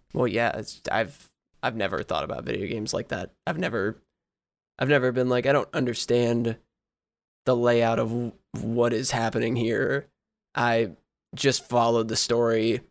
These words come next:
every time, like, Mario sixty-four was like, you read the instructions and, and you play the game and then the shit happens. And Bowser's the bad guy, Peach is the princess. And that was enough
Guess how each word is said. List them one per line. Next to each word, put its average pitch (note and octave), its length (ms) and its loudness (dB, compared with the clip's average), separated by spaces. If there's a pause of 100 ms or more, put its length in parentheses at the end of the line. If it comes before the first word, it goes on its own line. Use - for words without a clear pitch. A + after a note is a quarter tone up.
(260)
every A#2+ 240 2
time, A#2 640 0 (220)
like, A#2+ 380 -2 (340)
Mario A#2+ 580 4
sixty-four B2 680 0
was B2 220 -2
like, A#2 420 -2 (240)
you A#2+ 300 -2
read B2 240 2
the B2+ 120 2
instructions B2 600 0
and, A#2+ 320 0
and A#2+ 180 0
you A#2 80 -2
play B2 200 0
the A#2 100 0
game A#2+ 300 0
and A#2 120 0
then A2+ 120 -2
the A#2 80 -4
shit A#2+ 240 0
happens. A2 800 -2 (400)
And A#2+ 180 -2
Bowser's A#2 380 0
the G#2+ 80 -2
bad G#2 260 0
guy, G#2+ 400 0 (220)
Peach A2+ 200 -4
is A2 120 -4
the - 80 -6
princess. G#2 720 -2 (720)
And B2 160 -2
that A2+ 140 0
was G#2 360 -4
enough - 560 -6